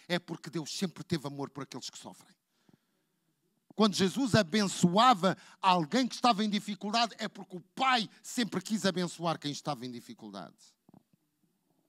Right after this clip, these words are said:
E este homem diz, "Tu", pela atitude dele, ele via em Jesus o senhorio, ele via em Jesus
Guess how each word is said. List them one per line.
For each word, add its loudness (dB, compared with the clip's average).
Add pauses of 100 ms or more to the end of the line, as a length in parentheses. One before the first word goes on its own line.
(480)
E -4
este -6
homem 0
diz, -6 (560)
"Tu", 10 (2000)
pela 4
atitude -2
dele, 2
ele 2
via -2
em 0
Jesus -6
o -6
senhorio, -4
ele 0
via -4
em -4
Jesus -14